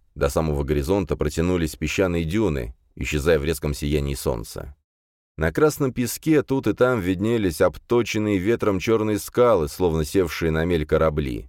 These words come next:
напоминая о судьбе, которая могла ждать их в этих краях. Над дюнами поднимались едва заметные хвосты пыли, отмечавшие караваны чанаринов.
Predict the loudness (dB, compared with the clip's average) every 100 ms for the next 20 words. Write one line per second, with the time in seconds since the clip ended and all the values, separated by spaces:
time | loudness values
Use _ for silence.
0 | _ -6 0 0 2 0 -2 -4 -2 0
1 | 2 2 2 2 2 0 2 2 2 2
2 | 2 2 -6 -2 0 0 -2 -4 0 0
3 | 0 -4 -6 -12 -20 _ _ _ _ _
4 | -4 0 0 2 2 2 2 0 2 2
5 | 2 2 0 0 2 4 4 2 0 0
6 | -2 0 2 0 0 -4 -2 -2 0 2
7 | 2 0 0 2 2 0 0 4 4 4
8 | 2 0 0 0 2 2 0 -2 -6